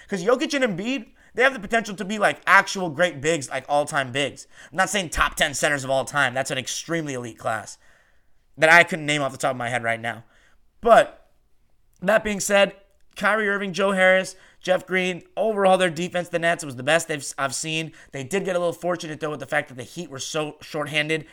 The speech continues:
and cold in terms of Duncan Robinson. But James Harden, that's the one thing you really wanna see if you're a Nets fan. He turned it on in the fourth quarter. He finished with twenty. He was seven of ten, three of five.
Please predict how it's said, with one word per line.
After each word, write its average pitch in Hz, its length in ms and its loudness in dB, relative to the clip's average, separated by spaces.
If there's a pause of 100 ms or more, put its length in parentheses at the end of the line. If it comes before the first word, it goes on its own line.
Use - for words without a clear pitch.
(340)
and 220 360 2
cold 120 520 0
in 123 80 -8
terms 131 240 -8
of 110 80 -10
Duncan 120 260 -4
Robinson. 123 560 -2 (360)
But 208 160 -2
James 277 260 2
Harden, 214 420 6
that's 190 200 4
the 240 80 6
one 233 120 4
thing 226 140 -6
you 214 120 -2
really 208 220 -4
wanna 208 220 0
see 208 140 -2
if 185 80 -4
you're 196 100 -2
a 190 40 -2
Nets 185 220 2
fan. 185 240 -2 (160)
He 208 180 -4
turned 220 260 -2
it 190 60 -2
on 196 140 4
in 190 60 0
the 175 60 2
fourth 180 280 -4
quarter. 180 360 -2 (140)
He 202 120 -6
finished 220 240 -4
with 185 100 -6
twenty. 175 460 -2 (140)
He 147 100 -6
was 135 140 -4
seven 185 280 4
of 196 80 -4
ten, 175 280 -4
three 175 160 -4
of 175 100 -4
five. 139 440 -2